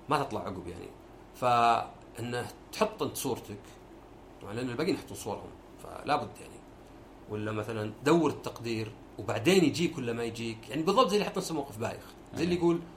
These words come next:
Speaker 1: "إيش رأيكم في وجهي؟" يقعد كذا. عرفت؟ إحراج.
Speaker 2: إيه.
Speaker 1: إنك تحط نفسك قدام ناس كثيرين. وزي ما قلت، أنت ممكن تكتب شيء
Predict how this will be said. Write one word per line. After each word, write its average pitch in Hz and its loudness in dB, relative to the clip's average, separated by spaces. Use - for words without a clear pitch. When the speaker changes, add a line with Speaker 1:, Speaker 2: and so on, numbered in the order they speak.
Speaker 1:
"إيش - 0
رأيكم 170 0
في - -2
وجهي؟" 104 -2
يقعد 92 -14
كذا. - -14
عرفت؟ 110 -6
إحراج. - 0
Speaker 2:
إيه. 90 0
Speaker 1:
إنك 147 2
تحط 269 2
نفسك - -2
قدام 175 2
ناس 151 0
كثيرين. 120 -4
وزي 254 -2
ما 311 0
قلت، - -4
أنت 233 0
ممكن 220 -8
تكتب 214 -6
شيء 185 -2